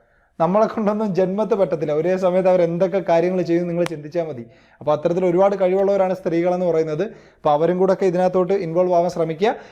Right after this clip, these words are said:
അപ്പോൾ നമ്മൾ പറഞ്ഞു വന്ന ടോപ്പിക്കിലോട്ട് വരും, അത് വേറെ വിഷയങ്ങളാണ്. ഓക്കെ, അപ്പോൾ ഈ പൊതുവേ ഉള്ളൊരു വിഷയം എന്ന് പറഞ്ഞാൽ എന്താണ്, നമുക്ക് എന്താ ചെയ്യണമെന്ന് അറിഞ്ഞൂടാ, അല്ലെ ലോങ് ടേം,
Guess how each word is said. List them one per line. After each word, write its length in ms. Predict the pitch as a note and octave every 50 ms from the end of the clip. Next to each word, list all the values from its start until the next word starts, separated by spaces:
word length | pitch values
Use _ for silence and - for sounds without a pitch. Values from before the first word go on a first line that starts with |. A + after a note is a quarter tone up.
| - -
അപ്പോൾ 120 | F3+ G3
നമ്മൾ 180 | G#3 G#3 A3 A3
പറഞ്ഞു 280 | F#3 G3+ G3 A3 B3
വന്ന 140 | B3+ B3 A#3+
ടോപ്പിക്കിലോട്ട് 480 | A#3 A3+ A3 G3+ A3 G#3 A3 A3 G3 G#3
വരും, 120 | F#3+ E3+
അത് 100 | E3+ F#3
വേറെ 300 | F#3+ G3 G3 G3+ G#3+ - -
വിഷയങ്ങളാണ്. 560 | G#3 F3 - G3 G3 F#3+ F#3+ E3+ D3+ D3 F3 - - - - _ _ _ _ _ _ -
ഓക്കെ, 260 | G3 F3+ G3 D3+ - - - - _ -
അപ്പോൾ 420 | F#3+ F3+ A3+ C4 C#4 C#4 - - - - _ _ _ _ - A#3
ഈ 40 |
പൊതുവേ 400 | B3 G#3 A#3+ A3 A3 G#3 C4+ D4
ഉള്ളൊരു 260 | D4 C#4 C4+ C4+ C4 C4
വിഷയം 280 | A#3+ G#3+ - B3 B3
എന്ന് 120 | B3+ B3 A#3+
പറഞ്ഞാൽ 200 | A3+ G#3+ G#3+ G#3
എന്താണ്, 300 | F#3+ F#3 E3+ D#3 C#3+ C#3
നമുക്ക് 360 | C#3 C3+ D3+ E3+ E3+ - G3+
എന്താ 320 | F3+ F3+ F#3+ F#3+ A3+ A#3
ചെയ്യണമെന്ന് 540 | A3 A3+ A3+ G3+ G3 G3 G#3 G#3 G#3 G#3 G3
അറിഞ്ഞൂടാ, 280 | F#3 F3+ F3+ F3+ E3 E3
അല്ലെ 160 | E3 E3+ E3+
ലോങ് 260 | E3+ E3 E3 E3+ E3 F3
ടേം, 420 | G3 G3 G3 G3 G3 F#3+ F#3 F#3+